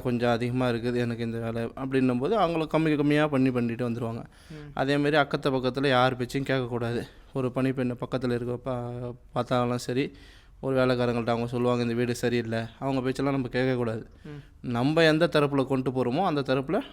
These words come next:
Speaker 1: அவங்க நம்மளுக்கு வந்துருவாங்க. அதேமாரி டிரைவரா இருந்தாலும் சரி, அக்கத்துல பக்கத்துல சொல்லுவாங்க, "டேய் இந்த வீடு மோசமான வீடுடா, அப்படிடா, இப்படிடா, அடிப்பாங்கடா, உதைப்பாங்கடான்னு", அதெல்லாம் நம்ம கண்டுக்கவே கூடாது. அவங்க கேட்குறாங்களா, பேசுறாங்களா, எல்லாத்துக்கும் ஓகே போட்டு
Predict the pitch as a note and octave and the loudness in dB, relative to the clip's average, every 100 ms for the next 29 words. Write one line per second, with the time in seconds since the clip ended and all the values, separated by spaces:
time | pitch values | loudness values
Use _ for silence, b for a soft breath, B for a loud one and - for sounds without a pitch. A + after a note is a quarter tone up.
0 | - C3 C3+ C#3 B2 B2 A#2+ A#2+ A#2+ A2 | -2 0 2 2 0 0 0 0 0 -2
1 | A2+ - b b b b B2+ B2+ C#3 C3+ | -6 -12 b b b b 0 2 2 2
2 | B2+ C3+ C#3 B2 A#2+ A#2+ A#2 A2+ - B2 | 4 4 4 2 0 0 -4 -6 -10 -10
3 | - C#3 C3 A#2+ B2 A#2+ B2 A#2+ A2+ A#2 | -6 0 0 0 -2 -2 -2 -2 -2 0
4 | C3 A#2+ A#2 B2 A#2+ A#2+ B2+ B2+ A#2+ A#2 | 0 0 0 0 0 -2 -2 -2 0 -2
5 | A#2 A#2+ A#2+ A2+ C3+ B2 B2 A#2 - C3 | -2 0 0 -2 -4 0 0 -2 -2 -2
6 | B2+ A#2+ B2 A#2+ B2+ A#2+ A#2 A#2 B2 B2 | 0 0 0 0 0 0 -2 -4 -4 -2
7 | A#2 A#2 A#2 - b b b - A#2+ A#2+ | -2 -4 -8 -12 b b b -2 0 2
8 | C3+ C#3 B2 B2 A#2+ B2+ B2+ A#2+ A2+ A2 | 2 0 0 -2 0 2 2 2 -2 -4
9 | - b b b b b - A#2+ A#2+ A2+ | -8 b b b b b -4 0 0 -2
10 | A2 - D#3+ D#3+ D3 C3+ D#3+ - D3 D3 | -4 0 2 4 2 2 -2 0 -2 0
11 | C#3+ B2+ C3+ B2+ C#3+ C#3 D#3 C#3+ C#3+ D3+ | 0 0 0 2 2 0 0 0 0 -2
12 | C3 D#3 | -2 -4